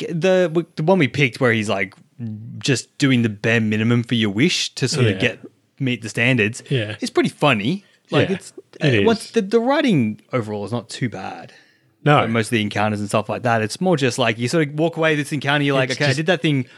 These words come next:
Speaker 2: leaves a
Speaker 1: five
Speaker 2: bad taste in
Speaker 1: times."
Speaker 2: your mouth. That's
Speaker 1: You
Speaker 2: the
Speaker 1: know,
Speaker 2: problem.
Speaker 1: yeah.
Speaker 2: It doesn't telegraph what, what the
Speaker 1: Six.
Speaker 2: way they want you to go through is, where we did it five times.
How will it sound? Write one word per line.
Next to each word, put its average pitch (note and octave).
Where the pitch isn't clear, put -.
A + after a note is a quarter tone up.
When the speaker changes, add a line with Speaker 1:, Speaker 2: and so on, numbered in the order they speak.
Speaker 2:
leaves D3+
a C3+
Speaker 1:
five D#3
Speaker 2:
bad C3
taste B2
in E3+
Speaker 1:
times." C3
Speaker 2:
your A2+
mouth. F2+
That's C3+
Speaker 1:
You C3
Speaker 2:
the A#2
Speaker 1:
know, -
Speaker 2:
problem. A2
Speaker 1:
yeah. G#2
Speaker 2:
It B2
doesn't D#3
telegraph C#3
what, C3
what C#3+
the D3+
Speaker 1:
Six. C#3
Speaker 2:
way C#3+
they C3
want A#2+
you C3
to A2+
go G#2+
through G#2+
is, F#2
where G2+
we G2
did A2+
it G#2+
five F#2+
times. F2